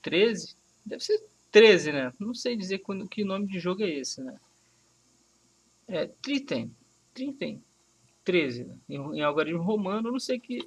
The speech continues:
que título é esse. Mas me parece ser,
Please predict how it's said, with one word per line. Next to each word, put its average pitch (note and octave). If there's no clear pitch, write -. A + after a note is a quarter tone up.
que -
título A3+
é A3
esse. D3+
Mas G3
me A3+
parece G#3+
ser, F#3+